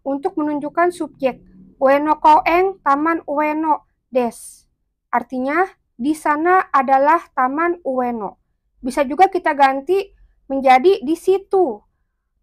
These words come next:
Soko wa ueno koen desu. Di situ adalah taman Ueno. Kita ganti menjadi bentuk negatif juga bisa. Akhiran des diganti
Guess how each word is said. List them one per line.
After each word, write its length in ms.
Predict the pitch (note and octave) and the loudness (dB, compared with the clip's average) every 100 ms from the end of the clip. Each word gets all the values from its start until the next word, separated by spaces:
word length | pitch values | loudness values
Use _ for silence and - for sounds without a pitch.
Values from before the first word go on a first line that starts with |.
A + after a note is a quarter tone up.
| _ _ | _ _
Soko 400 | - E4+ E4+ D4+ | 2 2 4 4
wa 160 | D#4+ F#4+ - - | 8 6 4 -2
ueno 480 | D4 C#4+ D#4 G4 F#4+ - | 0 2 4 2 2 2
koen 480 | D4 C#4+ C#4+ C#4+ C#4 | 4 4 0 -4 -4
desu. 480 | A#3+ G#3 - - _ _ _ | -8 -10 -18 -20 _ _ _
Di 160 | A#3 | -12
situ 480 | A#3+ C4+ B3+ - G4 G#4+ _ _ | -10 -8 -6 0 0 0 _ _
adalah 480 | - B3 B3 C4 E4 F4 - | -2 0 2 2 2 0 -4
taman 400 | B3 C4+ E4+ E4 | -2 0 -2 -2
Ueno. 560 | C4+ B3 A#3+ G#3 - _ _ _ _ _ _ _ _ _ _ | -4 -4 -4 -8 -12 _ _ _ _ _ _ _ _ _ _
Kita 240 | D#4 E4 | -4 -2
ganti 320 | D4+ E4 E4+ G4+ | 0 0 2 4
menjadi 400 | F#4+ E4+ E4 F4 | 4 4 2 0
bentuk 400 | E4+ F4 F4+ E4+ | 0 0 -2 -4
negatif 800 | E4 C4+ D4 D4 F#4 F#4 - _ _ _ _ | -4 2 0 0 -2 -2 -4 _ _ _ _
juga 320 | A#3+ C4+ C4+ | -6 0 0
bisa. 400 | C#4+ E4 D4 - _ _ _ _ _ - | 0 -6 -6 -6 _ _ _ _ _ -4
Akhiran 560 | C#4+ - E4 E4 E4 | -2 0 0 0 0
des 240 | D#4 F#4 - | 0 0 -2
diganti 720 | C#4+ B3+ B3 B3 B3 F4 - | -8 -2 -2 -2 -2 -2 -2